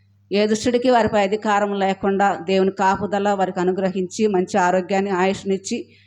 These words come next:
నా బిడ్డలకు, నా మనవళ్ళ సం-, నా మనవళ్ళకి, నా కోడలకి ఎలాంటి అపాయం లేకుండా దేవుడు ఇచ్చిన ఆరోగ్యాన్ని బట్టి నేను నిండు వందనాలు తెలియజేస్తున్నాను.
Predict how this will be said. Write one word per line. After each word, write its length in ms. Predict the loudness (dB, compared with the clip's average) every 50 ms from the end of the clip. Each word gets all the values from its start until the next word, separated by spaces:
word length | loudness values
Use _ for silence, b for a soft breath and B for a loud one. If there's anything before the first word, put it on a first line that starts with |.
| b b b b b -2
నా 120 | -2 0
బిడ్డలకు, 420 | 0 0 2 2 2 0 0 0 0
నా 100 | 0 2
మనవళ్ళ 300 | 2 2 2 2 2 0
సం-, 280 | 0 0 0 0 -2 -2
నా 160 | -2 0 0
మనవళ్ళకి, 600 | 2 2 2 2 4 2 2 0 0 -2 -2 0
నా 120 | 0 0 0
కోడలకి 480 | 0 0 0 2 2 2 0 0 0
ఎలాంటి 340 | 0 2 2 2 0 0 0
అపాయం 380 | -2 -2 0 0 2 2 2 2
లేకుండా 440 | 2 2 0 0 -2 -2 0 0
దేవుడు 360 | -2 0 0 2 2 2 0 -2
ఇచ్చిన 220 | -2 -2 -2 0
ఆరోగ్యాన్ని 500 | 2 2 2 0 0 0 0 0 0 2
బట్టి 240 | 0 0 0 0 0
నేను 140 | 0 0 0
నిండు 180 | 0 0 0
వందనాలు 280 | 0 2 2 2 0 0
తెలియజేస్తున్నాను. 720 | 0 0 0 2 0 0 -2 -2 -2 0 2 2 0 -2